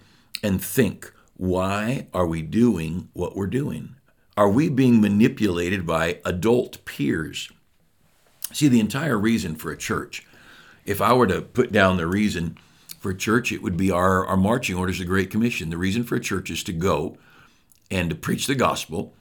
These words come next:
to win people to Christ, to baptize converts, and teach them to observe all things that Jesus said. That would be in Matthew, Mark, Luke,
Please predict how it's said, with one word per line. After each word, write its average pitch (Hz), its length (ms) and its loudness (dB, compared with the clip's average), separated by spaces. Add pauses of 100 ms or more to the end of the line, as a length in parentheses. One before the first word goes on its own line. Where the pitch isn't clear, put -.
(320)
to 107 100 -4
win 110 260 2
people 147 260 2
to 147 80 -2
Christ, 82 420 -4
to 92 80 -4
baptize 120 580 0
converts, 82 640 -6 (260)
and 95 160 -6
teach - 340 0
them 117 240 4
to 110 120 -2
observe 98 360 0 (220)
all 123 260 4
things 80 400 -6
that - 120 -10
Jesus 82 400 -4
said. 82 280 -4
That 104 100 -4
would 123 120 -6
be 85 80 -4
in 73 100 -6
Matthew, 85 400 -2
Mark, 82 360 -6
Luke, 85 300 -8